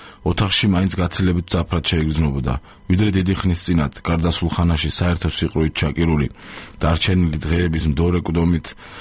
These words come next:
გაცვეთილი და გამოფიტული ამ ორი ბერიკაცისა. თითქოს ზემოდან დასქეროდა ორივეს, თავს დასტრიალებდა, წვეროსანი, ქორის პროფილიანი,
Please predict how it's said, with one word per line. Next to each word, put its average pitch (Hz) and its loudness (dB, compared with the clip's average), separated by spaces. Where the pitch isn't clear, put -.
გაცვეთილი 82 0
და 78 0
გამოფიტული 82 0
ამ 78 2
ორი 82 2
ბერიკაცისა. 78 -2
თითქოს 101 0
ზემოდან 95 2
დასქეროდა 87 0
ორივეს, 76 0
თავს 82 0
დასტრიალებდა, 78 0
წვეროსანი, 90 0
ქორის 95 0
პროფილიანი, 85 0